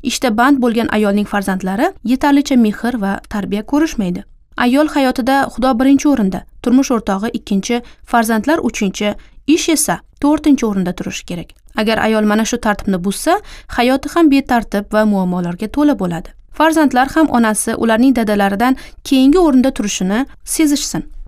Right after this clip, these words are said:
Bu ularga kelajakda to'g'ri hayot qurishiga yordam beradi. Ikkinchisi, bolalar uy ishlaridan muhimroq. Ammo uy ishlarini qilish ham kerak. Har safar bolalar uy ishlaridan muhim ekanini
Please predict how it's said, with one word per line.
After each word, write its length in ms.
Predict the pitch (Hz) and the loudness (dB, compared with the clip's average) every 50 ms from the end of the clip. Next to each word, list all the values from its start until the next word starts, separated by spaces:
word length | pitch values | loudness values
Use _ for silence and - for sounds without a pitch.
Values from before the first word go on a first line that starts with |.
| - - - | -12 -6 -2
Bu 160 | 220 285 370 | 2 2 4
ularga 300 | 392 349 254 214 208 254 | 4 4 2 2 -2 -4
kelajakda 640 | - - 269 233 220 202 196 196 - - 262 277 277 277 - - - - - | -4 -2 -2 0 0 -2 -4 -4 -4 -2 -2 -2 -2 -4 -10 -20 -20 -8 -4
to'g'ri 240 | - 254 262 269 - | -2 0 0 0 -2
hayot 320 | - - 269 254 247 - | -2 -2 -2 -2 -2 -4
qurishiga 420 | - 226 202 190 - 196 180 190 | -4 -6 -6 -6 -6 -6 -4 -4
yordam 400 | 196 202 233 247 240 - 285 269 | -2 -2 -2 -2 0 0 0 0
beradi. 320 | 220 196 180 175 170 185 185 - - - - - - - | 0 -2 -4 -6 -8 -10 -14 -16 -20 -20 -20 -12 -8 -8
Ikkinchisi, 540 | - - 269 247 220 - - - 302 359 415 - - - - - - | -4 0 0 0 0 0 -2 0 0 0 0 -4 -10 -20 -20 -14 -6
bolalar 460 | - 226 226 226 208 202 202 233 311 320 - - - - - - | -2 0 0 0 2 2 2 2 0 -2 -4 -16 -18 -18 -6 0
uy 200 | - 285 349 403 | 4 4 6 4
ishlaridan 480 | 381 - - 247 220 214 196 208 226 247 254 | 4 2 0 -2 -2 -2 0 2 4 4 4
muhimroq. 400 | 262 - 320 311 311 269 202 - - - - - - - | 4 4 4 4 4 4 2 -4 -8 -18 -20 -14 -6 -2
Ammo 220 | - 247 247 247 | 2 4 4 4
uy 140 | 233 233 247 | 4 2 2
ishlarini 380 | 247 226 - 240 220 214 208 202 - | 0 0 0 0 0 0 -2 -2 -2
qilish 200 | - 214 220 - - | -4 -4 -4 -2 -2
ham 100 | 339 359 | -2 -2
kerak. 320 | 381 - 392 359 254 - - - - - - - - | -2 -2 -2 -2 -2 -4 -8 -14 -20 -20 -20 -10 -4
Har 120 | - 320 330 | -2 -2 0
safar 340 | 320 370 349 - 330 302 247 | 0 0 0 0 2 2 2
bolalar 300 | 269 269 262 254 269 277 | 2 2 2 2 2 0
uy 140 | - 262 269 | 2 2 2
ishlaridan 480 | 277 - - 247 240 240 226 262 269 | 2 2 2 0 0 2 2 4 4
muhim 260 | 247 240 254 - 320 294 | 4 4 4 4 4 2
ekanini 420 | 262 - 240 226 214 214 208 208 | 2 2 0 0 0 2 2 2